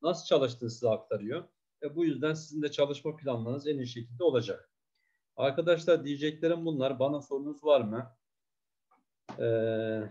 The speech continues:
çok iyi olacak. Ben teşekkür ediyorum. Hepinize iyi bakın. Lütfen sosyal medyada bizi takip edin. YouTube'umu, kanalımı lütfen, e, izleyin videolarımı. Beğenirseniz beğenin. Yorum yapmak isterseniz yorum yapın. Çünkü bizler sizlerle büyüyoruz arkadaşlar.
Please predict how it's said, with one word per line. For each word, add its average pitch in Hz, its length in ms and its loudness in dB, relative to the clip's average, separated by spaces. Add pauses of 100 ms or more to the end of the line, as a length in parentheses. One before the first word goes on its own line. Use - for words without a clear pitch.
(340)
çok 165 260 0
iyi 151 100 6
olacak. 135 440 4
Ben 147 220 4
teşekkür 127 440 -4
ediyorum. 127 280 -4
Hepinize 135 360 -4
iyi 143 140 4
bakın. 147 340 0 (320)
Lütfen 160 300 2
sosyal 156 480 4
medyada 147 460 4
bizi 135 180 -12
takip 139 400 2
edin. 147 260 -4
YouTube'umu, 143 760 -6 (200)
kanalımı 139 540 0
lütfen, 147 580 0 (260)
e, 113 140 -6
izleyin 135 500 0
videolarımı. 135 760 2 (240)
Beğenirseniz 131 720 -2
beğenin. 131 580 0 (220)
Yorum 127 240 -2
yapmak 127 340 -4
isterseniz 123 480 -2
yorum 123 260 0
yapın. 127 360 -2
Çünkü 135 340 -12
bizler 120 280 2
sizlerle 127 480 -2
büyüyoruz 113 300 -2
arkadaşlar. 113 680 0